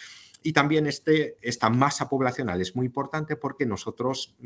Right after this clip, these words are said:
queremos que nuestro mercado, eh, Japón, no sea solo un destino de un solo viaje, sino que haya más repetidores, más viajeros que viajen en, eh, tanto por segunda vez o tercera vez. Digamos, este sería un poco nuestro target.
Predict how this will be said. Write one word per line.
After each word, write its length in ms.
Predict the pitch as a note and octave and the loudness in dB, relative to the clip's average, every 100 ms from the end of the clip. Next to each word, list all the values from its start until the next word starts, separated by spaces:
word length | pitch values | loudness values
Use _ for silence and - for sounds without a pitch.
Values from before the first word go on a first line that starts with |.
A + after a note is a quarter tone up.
| G#2+ | -10
queremos 320 | - G2+ A2+ - | -6 -2 -2 -2
que 80 | |
nuestro 360 | G#2 D3 D3+ D3 | 0 0 0 0
mercado, 600 | A#2 A#2 A#2 B2 B2+ - | 0 -2 0 0 -2 -6
eh, 200 | A#2+ G#2 F#2+ | -4 -2 -2
Japón, 380 | G#2+ - A2+ A2+ | -4 2 2 2
no 140 | A#2+ | -2
sea 240 | A#2+ A#2 G#2+ | -2 0 0
solo 240 | - A2 | 0 -2
un 140 | G#2 | 0
destino 520 | G2+ G2 - B2+ D3 D#3 - - - | -2 -4 -2 -2 -2 -4 -16 -18 -12
de 320 | - G2+ G#2 - | -2 0 -2 -2
un 120 | D3 | 0
solo 240 | C3 A2 G2 | 2 2 2
viaje, 300 | A2 G#2+ A#2+ | 2 0 -2
sino 340 | - C3 C3+ | -2 -4 -4
que 360 | - C#3+ D3+ - | 0 0 0 -4
haya 280 | - G#2+ G#2+ | -6 0 0
más 340 | G2+ A#2+ C#3 | 0 0 -2
repetidores, 680 | C3 A#2 G#2+ G#2 A2+ A#2+ - - | -2 -4 -4 -2 -2 -2 -6 -8
más 340 | A2 C3 C#3+ | -4 -4 -4
viajeros 600 | A2 G2 - A2 A2+ - - - | -4 -6 -4 -6 -6 -8 -18 -14
que 120 | - F#2 | -4 -2
viajen 600 | F#2 G2+ - A2+ A2+ - | 0 -2 -2 -4 -6 -8
en, 320 | B2 B2 B2+ - | -6 -4 -6 -8
eh, 400 | F#2+ F#2+ F2+ F#2 G#2 G#2+ | -10 -8 -10 -14 -20 -10
tanto 240 | G2+ F#2+ D#2+ | -6 -6 -6
por 160 | - | -10
segunda 380 | - F#2 G#2 G#2 | -10 -4 0 2
vez 300 | D#3+ F3+ F3 | 2 0 -2
o 60 | A2 | -8
tercera 360 | F#2 - E2+ D#2+ | -8 -8 -12 -12
vez. 260 | - - _ - - - - _ | -16 -20 _ -20 -20 -20 -20 _
Digamos, 280 | A#2+ C#3+ - | -6 -6 -6
este 180 | - D#3 | -6 -4
sería 220 | D3+ D3 | 2 4
un 100 | D3 | 4
poco 180 | C3 B2 | 2 0
nuestro 400 | A2+ C#3 - G#2+ | 2 2 0 0
target. 380 | A2 A#2 F3 | 2 2 2